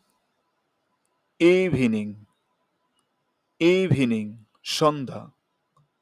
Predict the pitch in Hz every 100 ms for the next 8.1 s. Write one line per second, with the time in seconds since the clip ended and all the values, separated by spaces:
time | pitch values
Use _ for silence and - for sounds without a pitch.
0 | _ _ _ _ _ _ _ _ 160 190
1 | 180 131 113 113 123 202 - _ - -
2 | - 160 151 113 101 135 _ _ _ _
3 | _ _ _ _ _ _ _ _ _ _
4 | - - 196 - - 156 120 117 - 135
5 | 123 208 - - 120 117 123 131 131 -
6 | 113 123 214 254 _ _ _ _ _ _
7 | _ _ _ _ _ _ _ _ _ -